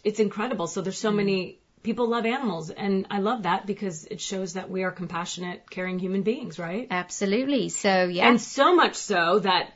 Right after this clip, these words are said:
Speaker 1: I wanna talk about something that a lot of people may not know about, talking about being compassionate and caring,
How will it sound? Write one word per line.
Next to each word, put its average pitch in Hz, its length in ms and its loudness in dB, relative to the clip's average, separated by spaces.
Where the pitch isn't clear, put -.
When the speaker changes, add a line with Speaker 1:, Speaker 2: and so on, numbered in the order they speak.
Speaker 1:
I 247 220 6
wanna 202 300 2
talk 175 340 -2
about 175 380 0
something 196 400 0
that 175 200 -4
a 185 140 -6
lot 185 180 4
of 185 80 -6
people 202 280 -2
may 180 160 -2
not 170 180 -4
know 262 140 4
about, 175 480 2
talking 196 360 0
about 175 360 -2
being 185 200 2
compassionate 175 640 -4
and 156 160 -8
caring, 196 500 0